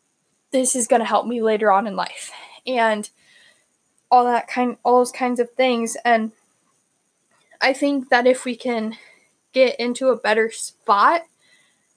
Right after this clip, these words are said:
of, in those times, and turning to God instead of turning to other things that will put us further away from God,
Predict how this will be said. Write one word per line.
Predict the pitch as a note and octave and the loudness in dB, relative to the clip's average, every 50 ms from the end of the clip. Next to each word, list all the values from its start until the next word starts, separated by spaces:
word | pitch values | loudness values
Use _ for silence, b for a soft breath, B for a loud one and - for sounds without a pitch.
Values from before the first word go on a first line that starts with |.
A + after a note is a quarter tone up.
| _ _ _ | _ _ _
of, | B3 C4+ B3+ B3 A#3 A3+ A3+ G#3+ A3 - | 4 4 6 6 4 2 0 -2 -4 -8
in | - A#3+ A#3+ A#3+ | -8 -6 -2 0
those | A#3 A3+ A3+ A3 - | 2 2 2 0 -2
times, | - - A#3+ A3+ G#3+ A3 A3 A3+ A3+ B3 A3 A#3 | -4 -2 2 2 2 2 2 0 -2 -4 -4 -6
and | A3 G#3 - - - _ _ _ _ _ _ _ _ _ _ _ _ - | -8 -8 -10 -14 -20 _ _ _ _ _ _ _ _ _ _ _ _ -6
turning | - C#4 B3+ B3 A#3+ A#3+ | -2 -2 0 0 -2 0
to | - C4 A3+ | 0 0 0
God | G3 F#3+ G3 G3+ G#3+ A#3 | 2 2 2 4 2 2
instead | B3 B3 A#3+ - A#3+ | 0 -2 -4 -4 -4
of | A#3 A3+ - | -4 -4 -4
turning | - A#3+ A#3 A#3 A#3 A3+ | -6 -6 -4 -4 -6 -8
to | - - - | -10 -6 -2
other | - G#3+ G#3+ A3 A3 | -2 0 0 0 -2
things | A3 B3+ B3 B3 B3+ | -2 -4 -4 -4 -2
that | B3+ A3+ | -2 -2
will | G3+ F#3+ | -2 -2
put | - - A#3+ G#3+ | -4 -6 -4 -4
us | G#3+ A3 - | -4 -4 -6
further | - - A3 G#3+ G#3+ G#3 | -4 -4 -2 0 0 -2
away | G#3 G#3 G3 F#3 A3 | -2 -4 -4 -6 -6
from | G#3+ - C4+ C4+ C4+ | -4 -6 -4 -4 -2
God, | C4 C#4+ D4 D4 D4+ D#4+ D#4+ | 0 2 2 4 4 2 0